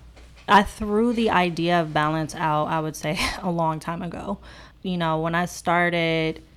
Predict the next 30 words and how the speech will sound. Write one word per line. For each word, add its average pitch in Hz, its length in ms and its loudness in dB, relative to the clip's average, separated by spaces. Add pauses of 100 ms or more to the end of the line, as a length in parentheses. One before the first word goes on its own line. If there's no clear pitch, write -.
(400)
as 170 200 0
an 170 120 -2
entrepreneur, 160 580 -4
I 156 60 -2
was 160 160 -6
twenty-six, - 960 -10 (280)
um, 156 360 -2
and, 156 100 -6
like, 156 160 -6
I 156 100 -4
was, 151 500 -8 (520)
um, 151 220 -2
divorced 156 720 -4
and 156 400 -8
single 165 300 -6
mom 156 260 -2
of 151 100 -8
three. 156 500 -6
So 165 280 -4
the 170 180 -4
idea, 185 840 0 (560)
there 190 200 4
was 180 260 -2
never 233 360 2
really 196 380 2
an 175 100 0
idea 165 480 0
of 156 200 -2
balance. 165 520 -2
It's, - 280 -6